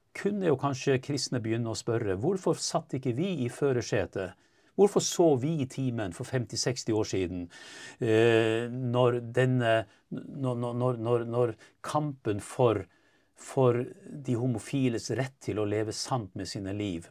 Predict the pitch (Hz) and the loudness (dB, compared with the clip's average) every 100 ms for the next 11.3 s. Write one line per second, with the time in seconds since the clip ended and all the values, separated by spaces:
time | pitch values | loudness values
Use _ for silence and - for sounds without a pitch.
0 | 131 101 - 98 87 - - _ _ _ | -4 -4 -2 -6 -6 -12 -20 _ _ _
1 | _ _ _ 170 190 - 165 - 147 135 | _ _ _ 2 2 2 0 2 2 4
2 | 131 185 135 123 120 113 123 127 104 123 | 2 0 4 4 4 0 -2 -4 -2 0
3 | 123 - 117 95 87 - - - 143 135 | 0 -2 -2 -2 -4 -8 -8 -2 -2 0
4 | 135 147 185 147 131 117 120 131 127 - | 0 0 0 0 0 0 0 0 0 2
5 | 165 - - 151 139 101 92 - - - | 0 -2 -4 0 0 0 -6 -8 -20 -20
6 | - - 113 117 - 120 113 123 127 98 | -10 -4 -2 -2 -2 -2 0 2 2 2
7 | 92 117 107 101 117 131 127 - 90 90 | -2 -2 -4 -4 0 0 -2 -4 -4 -4
8 | 107 101 - 95 95 104 95 - 107 95 | -6 -8 -6 -4 -2 -2 -4 -8 -8 -8
9 | 87 82 - 90 87 - _ _ _ _ | -10 -10 -8 -8 -8 -14 _ _ _ _
10 | _ _ _ - 147 156 143 107 104 107 | _ _ _ 0 0 0 -4 -4 -2 -2
11 | 120 110 98 | -2 -2 -6